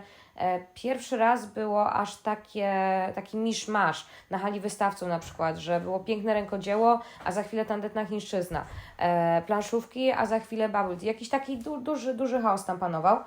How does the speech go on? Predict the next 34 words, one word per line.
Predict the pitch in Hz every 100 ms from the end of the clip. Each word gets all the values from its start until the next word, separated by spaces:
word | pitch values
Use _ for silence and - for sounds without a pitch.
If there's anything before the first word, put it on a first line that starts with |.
| - - -
Ale | - 233 233 -
teraz | - 294 226 -
to, |
co | 202 202
widzicie, | 180 175 175 202
to | 202
jest | 196 196 -
coś, | 226 220
co | - 190 185 180 180 -
co | 208
roku | 196 196 170
kradnie | - 180 175
mi | 170 170
serce, | 175 160 - 165 - - -
a | 196
czasami | 202 196 196
nawet | 190 175 175
krew, | 165 151 -
czyli, | - 180 175 180 185 - -
e, | - 175
krewni | 175 226 226 220 208
Pyrkonu. | 202 196 196 156 160 226 - - 185
I | - 220 240
muszę | 247
powiedzieć, | 277 277 254
że | 254
w | 254
tym | 254
roku | 247 247 233
wioska | 208 220 - 214
była, | 196 202 196 196 190
e, | 190 185
dużo | 185 196
większa. | 190 170 165 175 240